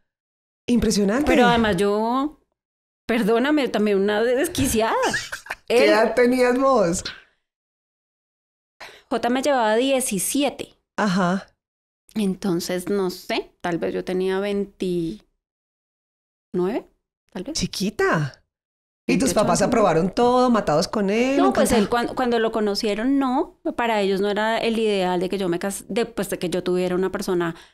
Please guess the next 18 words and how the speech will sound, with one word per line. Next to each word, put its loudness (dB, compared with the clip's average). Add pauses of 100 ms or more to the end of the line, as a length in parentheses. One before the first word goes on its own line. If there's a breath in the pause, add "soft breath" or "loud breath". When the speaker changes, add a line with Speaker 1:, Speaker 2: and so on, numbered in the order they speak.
(100)
Speaker 2:
muchos 0
años 0
mayor -2
que -6
yo. -4
Speaker 1:
Ujú. -2
Speaker 2:
Ni 0
que -2
fuera -4
separado, -6
mucho -2
menos -2
que -4
ya 0
tuviera -4
hijos, -10
pues -6
no. 0